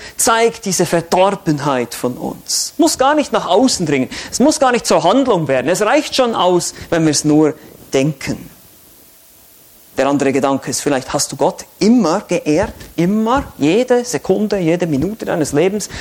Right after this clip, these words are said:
Hast du ihn von ganzem Herzen, ganzer Seele, ganzer Kraft geliebt? Wirklich? Gott war immer an erster Stelle? Ich denke nicht.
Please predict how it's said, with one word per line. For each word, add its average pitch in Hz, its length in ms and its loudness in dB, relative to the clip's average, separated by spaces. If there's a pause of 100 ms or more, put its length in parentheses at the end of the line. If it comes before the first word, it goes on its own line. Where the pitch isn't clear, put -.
Hast - 220 -4
du - 20 -2
ihn 165 80 -2
von 139 220 -2
ganzem 165 360 -2
Herzen, 180 440 -4
ganzer 180 360 -2
Seele, 190 360 0
ganzer 196 320 -2
Kraft - 400 -6
geliebt? 170 560 -2
Wirklich? 240 360 -2 (240)
Gott - 260 0
war 151 140 -6
immer 247 260 4
an 170 100 -2
erster 180 420 -2
Stelle? 240 420 2 (2250)
Ich - 40 -20
denke 139 260 -4
nicht. - 300 -4